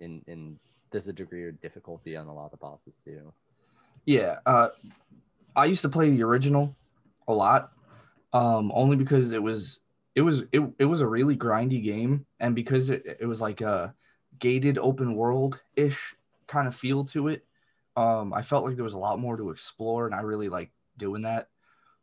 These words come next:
Speaker 2: Um, and
Speaker 1: Yeah, you
Speaker 2: it
Speaker 1: can just go to every corner of every map and, and get everything. <laughs>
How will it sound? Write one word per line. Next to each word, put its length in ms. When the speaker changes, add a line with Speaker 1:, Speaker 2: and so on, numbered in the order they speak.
Speaker 2:
Um, 540
and 200
Speaker 1:
Yeah, 200
you 160
Speaker 2:
it 20
Speaker 1:
can 100
just 200
go 120
to 160
every 280
corner 320
of 100
every 240
map 320
and, 240
and 240
get 180
everything. 720
<laughs> 60